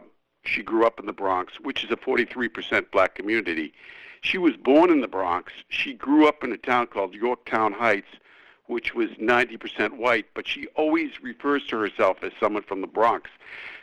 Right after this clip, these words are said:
So, you know, I think, again, it, it's exactly what you said. It's, she was trying to fit in. She was trying to, you know, we both agree that she was trying to place herself in that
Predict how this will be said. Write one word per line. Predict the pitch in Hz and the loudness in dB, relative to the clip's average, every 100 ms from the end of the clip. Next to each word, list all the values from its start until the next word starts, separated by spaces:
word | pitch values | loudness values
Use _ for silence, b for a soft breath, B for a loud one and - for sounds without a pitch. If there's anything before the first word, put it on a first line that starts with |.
| - | -4
So, | - 147 143 - - | 4 4 4 -2 -2
you | 170 | 2
know, | 151 | 4
I | 127 156 | 4 2
think, | 170 220 - | 0 -2 -2
again, | 160 190 170 | 2 4 4
it, | 98 - - | 0 -8 -8
it's | 120 - 123 - | -10 -6 -8 -8
exactly | 131 110 127 - | -4 0 0 0
what | 143 | -4
you | 147 123 | -4 0
said. | 139 110 | 2 2
It's, | 92 - | -6 -8
she | - | -6
was | 120 - | -4 -4
trying | - 113 | 0 2
to | 113 | 0
fit | - 113 | -2 0
in. | 113 113 | 0 0
She | 113 | -2
was | 101 | -6
trying | - - 107 | -6 0 2
to, | 104 95 - B B B B | 4 2 0 B B B B
you | 131 | 0
know, | |
we | 107 110 | 0 2
both | 117 113 | 4 4
agree | - 120 | 2 2
that | 104 98 | 2 0
she | 101 | -4
was | |
trying | - 117 110 | -4 0 0
to | |
place | - - 113 - | 0 0 0 0
herself | 101 - 107 107 - | -6 2 4 4 0
in | 101 95 | -4 0
that | 101 - | -2 -2